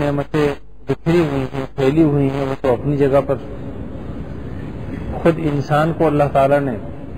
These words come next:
جس قدر نعمتیں اس کے وجود میں رکھی ہیں، اگر آدمی ان کا شمار کرے تو بھی ہم حق ادا نہیں کر سکتے کسی بھی ایک نعمت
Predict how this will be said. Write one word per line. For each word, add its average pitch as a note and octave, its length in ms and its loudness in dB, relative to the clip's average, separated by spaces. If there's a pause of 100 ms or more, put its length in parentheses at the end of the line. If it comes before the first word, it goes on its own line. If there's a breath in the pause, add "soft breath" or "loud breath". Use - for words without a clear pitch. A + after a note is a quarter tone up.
(1300)
جس C#3 160 0
قدر D3 240 6
نعمتیں C3+ 520 2
اس C3 180 0
کے C#3 60 2
وجود C3 360 4
میں C#3 140 4
رکھی C#3+ 320 0
ہیں، A2+ 180 0 (1080)
اگر B2+ 200 6
آدمی C#3 360 6
ان C3+ 160 2
کا D#3+ 140 2
شمار C3+ 340 2 (100)
کرے A2 240 2 (2000)
تو D#3+ 160 6
بھی D3+ 100 4
ہم C#3+ 180 4
حق B2+ 240 0
ادا C3+ 200 4
نہیں B2+ 220 2
کر B2+ 120 4
سکتے - 440 0
کسی D3+ 240 2
بھی F3 140 6
ایک C3 140 2
نعمت A2 280 0